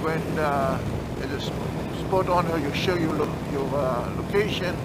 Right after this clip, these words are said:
uh, there is no, uh, phone applications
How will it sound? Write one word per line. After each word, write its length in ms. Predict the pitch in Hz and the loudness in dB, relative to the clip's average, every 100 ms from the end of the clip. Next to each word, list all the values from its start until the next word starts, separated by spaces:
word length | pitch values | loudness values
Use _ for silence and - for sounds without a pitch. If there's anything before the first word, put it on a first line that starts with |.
| - - - - - - - - | -4 -4 -4 -6 -6 -6 -4 -4
uh, 280 | 127 127 127 127 | -2 0 0 0
there 100 | 143 | -2
is 280 | 147 135 160 156 | -2 -2 -4 -2
no, 480 | 160 165 165 165 156 | 2 2 2 2 4
uh, 360 | 151 143 139 - - - - - - - - - - - - - - - - - | 2 2 0 -2 -4 -4 -4 -4 -4 -4 -4 -4 -4 -4 -4 -4 -4 -4 -4 0
phone 260 | 185 175 | 2 2
applications 880 | 160 - 151 180 175 - 143 - - | 0 -2 0 2 2 0 -4 -4 -4